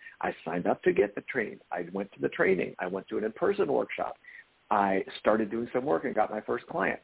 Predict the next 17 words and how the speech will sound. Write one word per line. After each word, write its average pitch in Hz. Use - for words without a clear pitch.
All 202
of 254
that 135
happened 113
before 113
I 104
walked 104
into 98
my 82
boss's 104
office 90
and 95
said, 87
"I'm 104
gonna 92
leave 87
Apple." 110